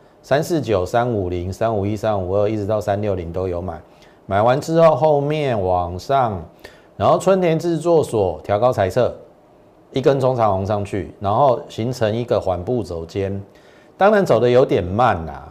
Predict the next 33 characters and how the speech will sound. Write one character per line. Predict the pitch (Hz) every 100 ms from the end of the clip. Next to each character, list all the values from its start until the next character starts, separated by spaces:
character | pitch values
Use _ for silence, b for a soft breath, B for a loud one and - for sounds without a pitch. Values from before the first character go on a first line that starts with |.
| -
可 | -
是 | 95 160 147 101
这 | -
种 | 135 123
股 | 104
票 | 92 113
就 | 104
是 | 104
稳 | 98 82 73
健， | - 95 80 - _ _ _ _ _ _ _ _
而 | 117
且 | 143 127
你 | 104
要 | 110
买 | 123 87
多 | 101 104
少 | 90
张 | 85 95
都 | 95
没 | 95 92
有 | 82
问 | 90 87
题。 | - 82
我 | 90
曾 | 104 113 123
经 | 160
说 | 147 143
过， | 147 131
你 | 117
有 | 120
一 | 120
千 | 117 113 120
万， | 110